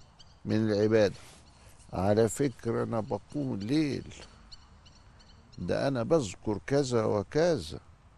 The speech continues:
ده أنا إيه ده؟ وأنت بت-، ب-، بت-، ب-، بتمن على الله يعني ولا إيه؟ أنت ليك الشرف إن ربنا وفقك إنك أنت تذكر أصلًا يعني،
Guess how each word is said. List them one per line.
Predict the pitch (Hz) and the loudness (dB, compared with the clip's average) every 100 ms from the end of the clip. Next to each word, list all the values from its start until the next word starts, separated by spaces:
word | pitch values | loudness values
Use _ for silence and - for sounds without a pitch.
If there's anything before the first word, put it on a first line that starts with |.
| - - - - | -20 -20 -20 -6
ده | 92 104 160 | -2 2 2
أنا | 156 123 - | 2 -2 -6
إيه | 131 131 | -2 -2
ده؟ | 92 78 - - - - - - - - - - | -4 -10 -14 -20 -20 -20 -20 -20 -20 -20 -16 -4
وأنت | 135 175 135 | -2 0 -4
بت-، | - 123 | -2 -2
ب-، | 110 104 98 92 90 | 0 -2 -2 -2 -4
بت-، | 95 - 87 85 - - - | -6 -6 -8 -8 -14 -20 -8
ب-، | 95 92 87 95 | 0 0 0 -6
بتمن | - 120 156 160 | -4 2 2 4
على | 117 101 | 4 4
الله | 101 113 180 | 4 4 4
يعني | 170 170 151 | 4 4 0
ولا | 104 85 87 | -4 -4 -4
إيه؟ | 92 90 76 - - - - - - - - | -4 -4 -6 -12 -18 -20 -20 -20 -10 -8 -6
أنت | - | -2
ليك | 156 214 | -2 -2
الشرف | 165 - - 180 185 - | -4 -2 4 6 6 4
إن | 151 147 | 0 2
ربنا | 147 143 220 208 | 0 2 4 6
وفقك | 165 - - 190 - 165 - | 6 2 2 2 4 0 2
إنك | 117 113 101 | 0 0 -2
أنت | 156 156 | -2 -2
تذكر | 104 143 143 - 92 87 | -2 -2 -6 -4 -4 0
أصلًا | 135 - 92 80 | -2 -2 -4 -2
يعني، | 87 113 - - | 0 0 -2 -6